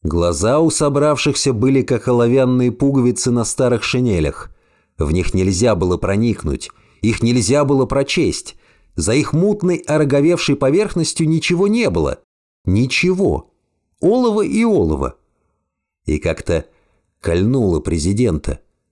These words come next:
А вдруг им не интересно? «Именно поэтому мы решили выделить на улучшение коммуникационной инфраструктуры края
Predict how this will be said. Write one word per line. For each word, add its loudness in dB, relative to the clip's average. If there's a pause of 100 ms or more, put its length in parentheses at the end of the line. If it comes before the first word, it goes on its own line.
(300)
А -2
вдруг -2
им 0
не 0
интересно? -2 (800)
«Именно 0
поэтому 0
мы 0
решили 0
выделить 2
на 2
улучшение 2
коммуникационной 0
инфраструктуры 0
края 0